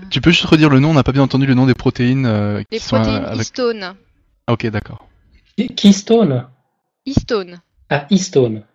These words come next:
Speaker 3: d'accord. Co-,
Speaker 2: Car-
Speaker 3: comment t'écris ça ?
Speaker 2: H I S T O N E S.
Speaker 3: D'accord.
Speaker 2: Il y a plusieurs types.
Speaker 3: Ok.
Speaker 2: Euh, donc, euh, voilà, donc ça c'était pour la, la division cellulaire. Après,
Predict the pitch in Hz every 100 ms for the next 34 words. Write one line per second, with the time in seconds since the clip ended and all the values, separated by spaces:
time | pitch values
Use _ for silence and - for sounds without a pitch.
0 | - 127 120 104 165 170 170 143 135 139
1 | 131 220 - _ _ _ _ _ _ _
2 | - 240 254 - 247 247 - 240 - _
3 | - 226 - - 220 214 208 - 190 -
4 | - - _ _ _ - - - 139 -
5 | 131 113 104 196 95 - - - _ _
6 | _ _ _ _ 156 - 117 _ _ -
7 | _ _ _ _ _ _ _ _ - -
8 | _ _ _ _ _ - - 254 247 247
9 | 247 247 247 247 240 220 285 277 - 233
10 | 214 208 220 226 208 202 254 - 240 -
11 | 240 226 214 208 202 208 208 226 226 226
12 | 226 220 247 277 311 - 226 - - 269
13 | 262 254